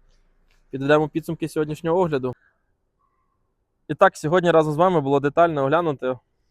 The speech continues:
Nissan Qashqai один і шість бензин, чистий дві тисячі одинадцятий рік, народний улюбленець.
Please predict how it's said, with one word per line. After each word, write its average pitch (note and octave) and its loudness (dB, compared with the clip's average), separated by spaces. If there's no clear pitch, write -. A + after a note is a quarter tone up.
Nissan D3 -6
Qashqai E3+ -2
один C#3 -6
і C3 -8
шість C3 -10
бензин, C#3+ -8
чистий D3 -12
дві C3 -10
тисячі C#3 -12
одинадцятий C3+ -10
рік, F#3+ -10
народний C#3+ -4
улюбленець. D#3+ -6